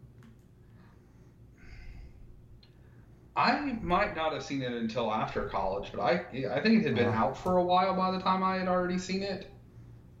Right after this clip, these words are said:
Speaker 2: Sure.
Speaker 1: Um,
Speaker 2: Well, it came out, like, right as we were starting high school.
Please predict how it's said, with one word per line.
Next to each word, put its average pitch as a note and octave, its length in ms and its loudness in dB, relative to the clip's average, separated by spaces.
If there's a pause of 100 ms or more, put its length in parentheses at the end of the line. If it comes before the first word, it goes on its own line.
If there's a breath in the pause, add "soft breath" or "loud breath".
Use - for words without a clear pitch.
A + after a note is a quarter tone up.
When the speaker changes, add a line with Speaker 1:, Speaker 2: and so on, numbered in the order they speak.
Speaker 2:
Sure. C3 180 6 (100)
Speaker 1:
Um, A2+ 380 2 (460)
Speaker 2:
Well, - 100 0
it - 40 -8
came A#2 200 10
out, A#2+ 220 12
like, G2 180 8
right F#2+ 160 12
as F#2+ 120 10
we G2 60 8
were F#2 100 8
starting F2 280 4
high F2+ 140 4
school. G1+ 320 -4